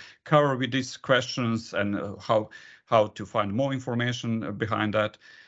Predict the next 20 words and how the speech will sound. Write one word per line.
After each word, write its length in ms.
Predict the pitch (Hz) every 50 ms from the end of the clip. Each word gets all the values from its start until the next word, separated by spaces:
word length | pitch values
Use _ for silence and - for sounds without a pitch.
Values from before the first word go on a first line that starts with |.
| - _ _ _ -
But 200 | 117 120 120 139
on 100 | 117 113
the 180 | 110 120 165
end, 140 | 196 208 196
you 100 | 190 180
will 120 | 156 147
receive 320 | 147 135 117 - - 170 139
very 220 | 143 156 160 156
nice 240 | 147 143 139 123 95
dashboard 720 | 87 80 - 165 196 - - - 104 101 160 254 - - - - _ _ _ _ _ _ _ _
where 120 | - 117 127
you 120 | 131 131
see, 220 | 127 - - 180 156
okay, 440 | 123 - - 170 165 147 123 113 - _ _ _ _ _ _ -
how 240 | 180 185 185 160 -
<clears throat> 40 | 139 139 - - _ _ _ _ -
where, 280 | - 170 196 175 - -
where 220 | - 151 196 214 214
are 180 | 170 123 98
you? 260 | 90 76 78 90 -